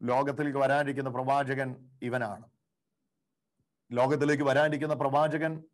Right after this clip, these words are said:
ആ, സത്യമായും ഇവനാണ്. അവർ വന്ന് തന്നെ രാജാവാക്കുവാൻ വേണ്ടി ബലമായി പിടിച്ചുകൊണ്ടു പോകുവാൻ ഭാവിക്കുന്നു എന്ന് മനസ്സിലാക്കി യേശു വീണ്ടും തനിയെ മലയിലേക്ക്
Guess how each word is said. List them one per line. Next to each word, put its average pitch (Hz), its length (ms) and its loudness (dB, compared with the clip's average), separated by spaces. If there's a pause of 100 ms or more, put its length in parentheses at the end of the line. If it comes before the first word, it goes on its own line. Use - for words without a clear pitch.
(200)
ആ, 127 220 0
സത്യമായും 135 840 -2
ഇവനാണ്. 113 420 -6 (1000)
അവർ 190 220 6
വന്ന് 190 640 4 (160)
തന്നെ 170 340 2
രാജാവാക്കുവാൻ 151 1080 4
വേണ്ടി 127 520 -4
ബലമായി 170 580 0
പിടിച്ചുകൊണ്ടു 165 540 -2
പോകുവാൻ 123 580 -2
ഭാവിക്കുന്നു 131 540 -2
എന്ന് 135 380 -2 (480)
മനസ്സിലാക്കി 185 640 2
യേശു 123 580 -4 (100)
വീണ്ടും 143 580 -2 (100)
തനിയെ 131 540 -4
മലയിലേക്ക് 117 840 -4